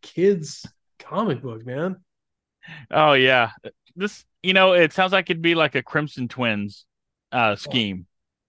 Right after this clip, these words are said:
Speaker 1: you're not wrong.
Speaker 2: You know, some white collar crime for, uh, you know, Tomax and Zaymot.
Speaker 1: What was the, uh, the name of something Enterprises? Uh, Executive
Speaker 2: Oh, uh,
Speaker 1: Enterprises?
Speaker 2: Extensive Enterprises,
Speaker 1: Extensive
Speaker 2: yeah.
Speaker 1: Enterprises. <laughs>
Speaker 2: Yeah.
Speaker 1: God, I love that.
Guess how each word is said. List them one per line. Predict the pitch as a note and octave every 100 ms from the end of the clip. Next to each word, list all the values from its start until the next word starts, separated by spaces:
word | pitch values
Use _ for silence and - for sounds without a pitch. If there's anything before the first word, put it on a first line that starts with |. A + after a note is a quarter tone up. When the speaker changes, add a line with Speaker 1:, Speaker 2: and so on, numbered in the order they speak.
| _
Speaker 1:
you're | D3 F3
not | B2+
wrong. | A#2+ B2+ A2+
Speaker 2:
You |
know, | A2
some | A2 C3 B2
white | D3 C#3+
collar | C#3+ C3 A#2+
crime | D3 B2+ A2+ G#2+ G#2+
for, | - G#2+ G#2+
uh, | A2+
you | A#2
know, | G#2+ G#2
Tomax | C#3 B2 A#2+ A#2
and | A2
Zaymot. | A#2 A#2 A2 G#2 G2 - _ _ - _
Speaker 1:
What | A#3+
was | C4+ G3
the, | A3 G3 F#3
uh, | E3+
the | E3+
name | F3+ F3+
of | -
something | G#3+ F#3+
Enterprises? | E3 D#3 D3 C#3 C3+ B2
Uh, | C#3+
Executive | C#3+ D3 C#3+ C#3+ B2+ F3
Speaker 2:
Oh, | E3 E3
uh, | D#3
Speaker 1:
Enterprises? | E3+ D3 D#3
Speaker 2:
Extensive | G3 G3+ G3 G3+ F3+
Enterprises, | D#3 C#3+ B2+ B2+ G#2+
Speaker 1:
Extensive | G3 - A#2+
Speaker 2:
yeah. | A#2
Speaker 1:
Enterprises. | A3+ - - D#4 - - - - - -
<laughs> |
Speaker 2:
Yeah. | C#3+ B2+ A2 G2+
Speaker 1:
God, | A3+ A#3+
I | F#3+
love | D#3+ D3+ C#3+
that. | A#2+ A#2